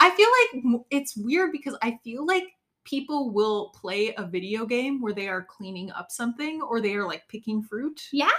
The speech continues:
Speaker 1: But they, like, and so, like, maybe in real life, they'd just be like, "La, la, la." Like, I've had jobs where I did data entry.
Speaker 2: Oh, I would love to. That would be my
Speaker 1: <laughs>
Speaker 2: dream job is data entry.
Speaker 1: Honestly,
Speaker 2: I love it.
Speaker 1: it was sometimes so satisfying because I would just put on my headphones, like, listen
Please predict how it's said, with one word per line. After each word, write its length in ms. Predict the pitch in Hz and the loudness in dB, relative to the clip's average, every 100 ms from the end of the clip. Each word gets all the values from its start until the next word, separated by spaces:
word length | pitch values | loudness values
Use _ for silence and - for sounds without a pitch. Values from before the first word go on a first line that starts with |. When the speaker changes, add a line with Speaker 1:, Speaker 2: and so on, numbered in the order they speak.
| 698 | 2
Speaker 1:
But 140 | - 262 | 4 4
they, 300 | 247 262 254 | 6 4 2
like, 280 | 254 247 - _ _ - | 0 -2 -4 _ _ -2
and 200 | 247 247 | 2 2
so, 220 | 254 277 | 4 2
like, 260 | 277 254 240 | 4 2 2
maybe 440 | 208 208 220 269 | 2 2 0 0
in 100 | 240 233 | 0 0
real 220 | 190 202 | 0 0
life, 280 | 220 277 277 | 0 -2 -4
they'd 160 | 262 | -8
just 180 | 240 240 | -8 -10
be 120 | 247 | -8
like, 180 | 240 240 - | -6 -6 -8
"La, 100 | 392 | -4
la, 160 | 403 392 | -2 -2
la." 200 | 339 311 - | -4 -6 0
Like, 160 | 240 262 | 0 4
I've 160 | 285 370 | 4 4
had 160 | 453 320 | 4 4
jobs 300 | 247 240 240 | 4 4 2
where 100 | 220 | -2
I 60 | |
did 260 | 226 214 180 | 0 -2 -2
data 380 | 175 175 208 - | -6 -4 -4 -6
entry. 580 | 180 180 262 285 381 370 | -10 -10 -6 -4 -4 -6
Speaker 2:
Oh, 100 | 247 226 | -10 -8
I 100 | 220 | -8
would 120 | 226 | -4
love 220 | 226 220 - | 0 0 -2
to. 60 | - | 0
That 140 | 269 302 | 4 8
would 40 | |
be 80 | 349 427 | 10 10
my 120 | 330 | 8
Speaker 1:
<laughs> 20 | |
Speaker 2:
dream 200 | - 294 | 4 4
job 280 | 294 254 233 | 4 4 2
is 80 | 233 | 2
data 240 | 554 - - | 2 2 0
entry. 260 | 220 - 262 | -4 6 10
Speaker 1:
Honestly, 580 | 349 466 440 403 403 427 508 | 12 12 8 6 4 4 2
Speaker 2:
I 100 | 302 | -6
love 200 | 254 240 | -4 -4
it. 60 | 196 - _ | -6 -12 _
Speaker 1:
it 160 | 294 302 | 2 4
was 280 | 359 370 - | 2 2 -2
sometimes 720 | - 262 240 247 339 339 - - | -4 0 -2 -2 -4 -4 -8 -8
so 580 | - - 208 202 220 240 | -4 -4 0 0 0 0
satisfying 880 | - - 190 196 240 - 262 285 311 | -6 -4 -4 -4 -4 0 0 0 -4
because 260 | 277 262 233 | -8 -8 -6
I 100 | 220 | -4
would 140 | 220 | -4
just 240 | 214 208 _ | -4 -8 _
put 160 | 226 | -8
on 160 | 240 247 | -6 -4
my 140 | 240 | -6
headphones, 720 | 214 196 190 240 240 262 277 | -6 -10 -8 -4 -4 -4 -6
like, 180 | 240 220 | -6 -6
listen 340 | 190 185 - | -8 -8 -8